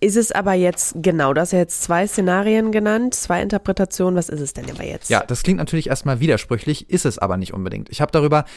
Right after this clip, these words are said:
Speaker 2: mit Margarete Klein gesprochen. Sie ist Expertin für die Außen-, Sicherheits- und Militärpolitik von Russland bei der Stiftung Wissenschaft und Politik.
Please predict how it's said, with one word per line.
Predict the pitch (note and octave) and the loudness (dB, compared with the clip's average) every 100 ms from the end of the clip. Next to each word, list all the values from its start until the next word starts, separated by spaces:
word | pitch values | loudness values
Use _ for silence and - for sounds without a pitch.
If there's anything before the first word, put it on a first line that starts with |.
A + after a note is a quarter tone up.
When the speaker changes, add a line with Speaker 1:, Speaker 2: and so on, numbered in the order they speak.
| - | -10
Speaker 2:
mit | - C3+ - - | -4 -4 -4 -2
Margarete | B2+ A#2+ C3 F3 - | 2 2 2 0 -2
Klein | - D3 F#3 | 0 2 2
gesprochen. | G#3+ - A2 D3+ C#3+ | 0 0 0 0 0
Sie | C3+ | -2
ist | - | -2
Expertin | - - C#3+ E3 E3 | -8 -4 -2 0 -2
für | D3 C3 | -2 -4
die | B2 | 0
Außen-, | C3+ F3+ - D3+ | 2 2 2 0
Sicherheits- | D3 D#3 B2+ D3 - | 0 0 0 -4 0
und | F#3 F#3+ | -2 0
Militärpolitik | D#3 C#3 - D#3 - A2+ G#2 C#3 - | -4 -4 0 0 0 -4 -2 -4 -4
von | - A#2 | -2 0
Russland | C3+ - G#2 B2+ - | 0 0 -2 -2 -2
bei | A2+ | 0
der | A2 | 0
Stiftung | A2 A#2 - A2 | 0 -4 -2 -2
Wissenschaft | A2+ A#2+ G#2+ - | -2 -4 -8 -8
und | A2 G2+ | -10 -8
Politik. | G#2+ G2+ - F#3+ | -6 -6 -2 -4